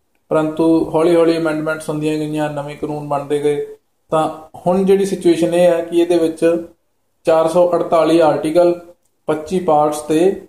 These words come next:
ਬਾਰਾਂ schedule ਹਨ। ਠੀਕ ਹੈ ਜੀ, ਤੇ ਇੱਕ ਇਹਦੇ ਵਿੱਚ ਜ਼ਰੂਰੀ ਗੱਲ ਇਹ ਹੈ ਕਿ ਜਿਹੜਾ ਆਪਣਾ Indian flag ਸੀਗਾ, ਉਹਨੂੰ ਬਾਈ ਜੁਲਾਈ ਉੱਨੀ ਸੌ ਸੰਤਾਲੀ ਨੂੰ ਕਾਂਸਟੀਚਿਊਐਂਟ Assembly ਦੇ ਦੁਆਰਾ as a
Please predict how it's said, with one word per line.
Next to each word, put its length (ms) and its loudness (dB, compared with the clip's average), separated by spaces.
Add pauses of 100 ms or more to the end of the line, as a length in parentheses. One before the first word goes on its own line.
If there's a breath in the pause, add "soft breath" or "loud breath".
ਬਾਰਾਂ 380 0
schedule 360 0
ਹਨ। 220 -4 (460)
ਠੀਕ 180 -6
ਹੈ 60 4
ਜੀ, 280 -2 (800)
ਤੇ 400 0 (1040)
ਇੱਕ 240 -6
ਇਹਦੇ 380 4
ਵਿੱਚ 180 2
ਜ਼ਰੂਰੀ 400 0
ਗੱਲ 180 2
ਇਹ 80 4
ਹੈ 80 4
ਕਿ 140 -8
ਜਿਹੜਾ 220 2
ਆਪਣਾ 640 0 (220)
Indian 280 2
flag 360 2
ਸੀਗਾ, 600 2 (360)
ਉਹਨੂੰ 280 2
ਬਾਈ 260 4
ਜੁਲਾਈ 440 4
ਉੱਨੀ 240 -2
ਸੌ 160 2
ਸੰਤਾਲੀ 520 2
ਨੂੰ 440 -2
ਕਾਂਸਟੀਚਿਊਐਂਟ 600 -2
Assembly 440 -2
ਦੇ 80 -2
ਦੁਆਰਾ 680 0 (480)
as 80 0
a 320 2